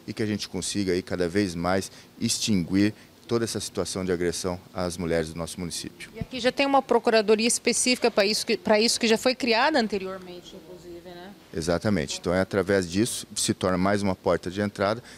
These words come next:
Speaker 1: para que a gente consiga aí ter e é que as mulheres realmente se sintam, é, seguras, que tenham confiança aqui no nosso trabalho, para que a gente consiga protegê-las.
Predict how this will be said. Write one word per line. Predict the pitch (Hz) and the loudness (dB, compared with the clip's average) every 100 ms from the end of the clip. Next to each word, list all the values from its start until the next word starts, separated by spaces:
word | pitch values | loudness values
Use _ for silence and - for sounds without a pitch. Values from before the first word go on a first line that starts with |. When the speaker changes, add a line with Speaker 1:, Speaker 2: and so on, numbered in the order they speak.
| - | -6
Speaker 1:
para | 107 | -4
que | 104 | 0
a | 110 | 0
gente | 98 | 0
consiga | - 95 - 101 90 | -4 -6 -2 0 2
aí | 90 | 2
ter | - - 95 101 - | 0 0 2 2 -4
e | 139 | -2
é | 180 240 - | -2 -2 -6
que | - | -2
as | 156 | 0
mulheres | 135 107 117 113 | 4 4 4 2
realmente | 107 120 107 110 - - | 0 2 2 -2 -6 -10
se | - - | -6 -4
sintam, | - 117 107 95 - - - - | 0 0 0 -6 -8 -20 -18 -6
é, | 98 92 90 | -2 0 0
seguras, | - - 117 95 113 113 107 - - | 0 2 0 2 2 2 0 -10 -12
que | 107 | -10
tenham | - 117 | -2 0
confiança | 117 117 107 - 98 110 107 | 0 -2 -4 -4 -2 0 -2
aqui | 98 104 | -6 -6
no | 92 | -4
nosso | 90 90 | -4 -6
trabalho, | - 85 85 95 110 - - | -4 -4 0 0 0 -4 -12
para | - | -10
que | 98 | -4
a | |
gente | 98 - | -4 -2
consiga | 98 90 95 95 | -6 -4 -4 -4
protegê-las. | 98 95 95 80 69 - - | -4 -4 -4 -6 -10 -12 -14